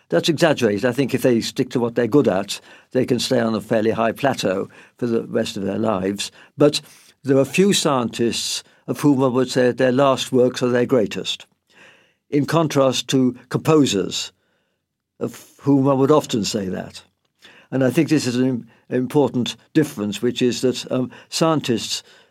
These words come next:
are part of a collective social enterprise where to stay on the frontiers, you've got to absorb new ideas, new techniques, and be interactive with others. It's not a solo activity. Whereas if you're a composer,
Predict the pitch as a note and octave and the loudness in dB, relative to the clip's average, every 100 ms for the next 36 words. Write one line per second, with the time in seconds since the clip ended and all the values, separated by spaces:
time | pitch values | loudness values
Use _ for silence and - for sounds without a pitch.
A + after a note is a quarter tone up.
0 | _ A#2+ C3+ C3 C3 A#2 A2 A#2 A#2+ C3 | _ -6 -4 -2 -2 -2 -2 -2 0 2
1 | C#3+ - A#2+ G#2+ F#2 - - - C#3 B2+ | 2 0 -2 -2 -4 -14 -2 2 4 4
2 | A#2+ G2+ G2 - G2+ G2 A2 - - _ | 0 -2 -6 -8 -6 -6 -6 -8 -8 _
3 | - _ C3 B2 A#2 - _ - - D3+ | -20 _ 0 0 -2 -6 _ -6 0 4
4 | C#3+ B2+ A2+ C#3 B2+ - G#2+ F2+ G#2+ G2+ | 4 4 0 0 0 0 -2 -2 -2 0
5 | B2+ - A#2+ G2+ A#2+ A#2 A2 C3 A#2+ A#2 | 0 0 -2 0 2 2 2 2 2 2
6 | A#2 A#2 A#2 A#2 B2 A#2 A#2 A#2 A#2 - | 2 2 0 -2 -2 -2 -2 -2 -4 -8
7 | - - C3 C3 A#2+ G#2 A#2+ A2+ - A2 | -10 -8 -4 0 0 0 -2 -2 -6 -8
8 | A#2 A#2+ A2 F#2+ F#2+ - _ _ _ _ | -4 -2 -4 -6 -12 -16 _ _ _ _
9 | _ _ _ _ - - C#3 A#2 C#3+ B2+ | _ _ _ _ -14 -4 -2 0 0 2
10 | A2 G#2 B2 G#2+ G2 A#2 A#2 - - D3 | 0 -2 -4 -6 -6 -8 -8 -16 2 4
11 | C#3 - E3+ E3 D3 C#3+ A#2 D#3+ D#3+ - | 4 4 0 4 2 2 2 4 4 4
12 | G2 | -2